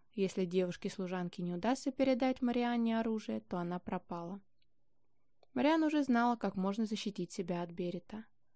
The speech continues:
Демона убить она точно не сможет, а вот себя — да. После слов Ибрагима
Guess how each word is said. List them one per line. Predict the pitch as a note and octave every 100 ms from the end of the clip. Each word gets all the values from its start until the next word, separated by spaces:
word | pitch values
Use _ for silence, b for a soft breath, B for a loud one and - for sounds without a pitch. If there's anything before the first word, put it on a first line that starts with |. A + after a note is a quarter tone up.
| _ _ _ -
Демона | C#4 E4 C4 G#3
убить | F#3 F#3+
она | F#3+ G3+
точно | A#3+ D4 D4
не | C#4 C4+
сможет, | C4+ B3+ B3 B3 -
а | - F3+
вот | F3+
себя — | - A3 B3+ C4+ -
да. | F3+ F3 F3+ - _ _ _ _ _ -
После | - D4+ B3
слов | A#3+ A#3+
Ибрагима | G3+ G3 G3 C4 C4+ B3+ A#3